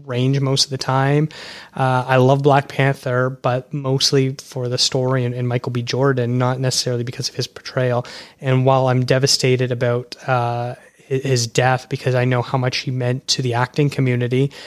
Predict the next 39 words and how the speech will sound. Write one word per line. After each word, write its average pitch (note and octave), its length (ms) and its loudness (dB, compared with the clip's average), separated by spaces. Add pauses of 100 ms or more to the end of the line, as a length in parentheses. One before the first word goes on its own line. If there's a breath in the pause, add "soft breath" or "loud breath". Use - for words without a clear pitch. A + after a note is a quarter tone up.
(280 loud breath)
this D#3+ 240 2
was A#3 120 0
the A#3 60 2
first - 380 2
role C#3+ 320 2
where D3+ 200 0
I D#3 60 4
really C3+ 560 -2
thought C#3 280 -2
he - 80 -6
was D3+ 140 0
fantastic F3 840 -2
in. A#2 300 -2 (300 loud breath)
He, D#3+ 420 0
he D3 160 -8
showed D3+ 360 0
so D#3+ 300 0
much E3+ 380 -2
emotion C#3+ 560 0
that B2+ 120 0
I've A#2+ 180 -4
never B2+ 340 -4
seen C#3 260 -2
him. C3 140 -2
He C3 140 -6
was B2+ 100 -4
so D#3 400 2
explosive. C#3 880 -4 (220 loud breath)
He - 160 -10
was C3+ 120 -4
so, D#3+ 440 0 (960 soft breath)
I - 60 -8
almost D#3+ 260 0
wanna D#3+ 140 0
say C3+ 260 -2 (400)
dirty, C#3+ 420 4
and C3+ 100 0
not, F3 220 2
like, C#3 240 0